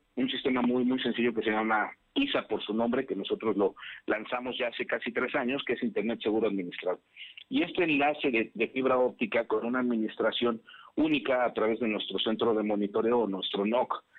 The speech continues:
que trabaja los veinticuatro, las veinticuatro horas, los trescientos sesenta y cinco de, días del año, es el que permite precisamente ofertar este tipo de servicios, que, que hoy en día es,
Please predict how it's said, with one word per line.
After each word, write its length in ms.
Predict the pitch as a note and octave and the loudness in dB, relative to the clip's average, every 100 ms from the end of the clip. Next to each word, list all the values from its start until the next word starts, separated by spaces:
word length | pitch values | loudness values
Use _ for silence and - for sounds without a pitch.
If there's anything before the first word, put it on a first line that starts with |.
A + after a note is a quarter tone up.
| - - | -20 -4
que 100 | A2 | 0
trabaja 340 | A2 A#2 A#2+ | 2 2 2
los 160 | A#2 G2 | 0 2
veinticuatro, 600 | G#2 G2 G#2 - A#2 B2 | 0 0 -4 0 0 2
las 160 | A2+ G#2+ | 0 0
veinticuatro 520 | G#2+ - B2+ C3 C3+ | -2 -2 -2 2 2
horas, 200 | C3+ C3+ - | 2 0 -2
los 180 | G#2 G2+ | -2 0
trescientos 420 | G#2+ G2 A#2+ A#2+ | -2 0 0 0
sesenta 300 | - G2+ F#2+ | -2 -4 -4
y 60 | G2+ | -4
cinco 260 | A#2 B2+ | -2 0
de, 240 | B2+ B2 B2 | 2 2 0
días 200 | G#2+ A#2+ | 0 2
del 140 | B2+ B2 | 4 2
año, 220 | A#2 C3 - - - - | 2 -4 -10 -14 -10 -4
es 180 | D3+ F3+ | -2 -2
el 120 | D3+ | -2
que 140 | B2+ | -4
permite 600 | - B2 A#2+ C3 D3 D3 | -2 -2 0 0 0 -2
precisamente 720 | - A2+ - - A#2+ A2+ A2 A2 | -2 -2 -2 0 2 2 2 2
ofertar 420 | - F2+ - A2+ | 0 0 0 0
este 200 | G#2+ G#2 | 0 -2
tipo 300 | G#2 - G#2 | -2 2 2
de 80 | F2+ | 2
servicios, 440 | F#2 F2+ F#2+ F#2+ - | 0 0 0 0 0
que, 160 | A2+ - | -2 0
que 140 | B2+ | 2
hoy 100 | D#3 | 4
en 100 | D#3+ | 4
día 220 | D#3 D#3+ D#3+ - _ _ | 2 2 -2 -14 _ _
es, 160 | C3 | -2